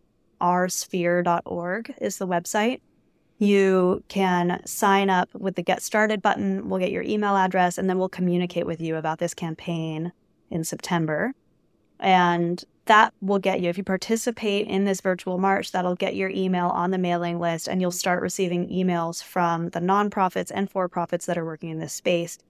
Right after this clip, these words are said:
You'll hear about all kinds of companies that can support you, whether it's financial advisors that can help walk you through it, or, um,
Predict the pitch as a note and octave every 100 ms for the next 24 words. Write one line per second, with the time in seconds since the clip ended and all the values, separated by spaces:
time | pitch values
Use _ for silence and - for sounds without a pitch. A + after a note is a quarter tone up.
0 | _ - F3+ F#3 F3 E3+ F3 F3+ - E3
1 | F3 E3+ D#3+ E3 D#3 D#3+ - E3+ D#3+ -
2 | - _ _ - F#3 F#3 - F#3+ F#3 E3+
3 | E3+ E3+ D#3+ - E3+ G3+ B3+ A#3+ A#3 A3
4 | G#3 G3+ G3 F#3+ F#3+ - G3 F3 F3+ -
5 | E3 E3+ D#3 D#3 A#3 B3 A3 G#3 G#3+ -
6 | _ _ _ _ _ - G3+ F#3 E3+ D#3+
7 | E3 F#3 _ F3 E3 D#3+ D#3+ E3